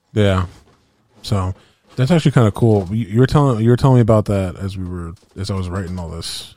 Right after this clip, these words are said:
as, as I was writing this soliloquy of stuff, as you could see. Um, but I don't know. I thought that was kinda cool. You know, nasa's launching some real, real life space stuff. Maybe it was, it's also 'cause I was reading, like, Ant-Man and, like, all the quantum tech stuff, and I was like,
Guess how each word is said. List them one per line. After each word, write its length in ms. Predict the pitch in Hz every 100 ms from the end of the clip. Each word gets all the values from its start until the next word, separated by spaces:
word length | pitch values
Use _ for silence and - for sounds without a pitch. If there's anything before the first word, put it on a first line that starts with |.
| -
as, 160 | 95
as 220 | 104 92 101
I 60 |
was 100 | 95
writing 200 | 95 90
this 120 | 90
soliloquy 680 | - - 90 95 90 - 90
of 100 | 80
stuff, 380 | - - 85 -
as 120 | 90
you 60 | 87
could 140 | 90
see. 260 | - 87 90 - _ _ - - _ -
Um, 680 | 95 90 90 85 82 82 110 _ _ _ _ _ _ _ _ _
but 180 | 80 - _
I 40 |
don't 100 | 160
know. 100 | 120
I 40 | 120
thought 160 | 143
that 80 | 120
was 120 | 104
kinda 220 | - 95
cool. 260 | - 71 78 _ _ _ _
You 80 | 98
know, 220 | 90 98 - _
nasa's 400 | 98 98 - 98
launching 300 | 92 98 92
some 200 | 95 90
real, 380 | 90 90 87 85 - _
real 120 | 101
life 200 | 90 90
space 240 | - 87 92
stuff. 140 | 90
Maybe 220 | 107 127
it 40 | 131
was, 120 | 117
it's 140 | 113 120
also 220 | 123 120
'cause 140 | 123
I 40 | 110
was 140 | 92
reading, 260 | 98 98 92
like, 240 | 85 85 -
Ant-Man 460 | 90 90 90 92
and, 80 | 85
like, 180 | 85 92
all 100 | 92
the 80 | 90
quantum 600 | - 90 90 - 87 85
tech 300 | - 95 -
stuff, 360 | - 110 113 - _ _ _ _
and 80 | -
I 40 | 64
was 140 |
like, 100 | -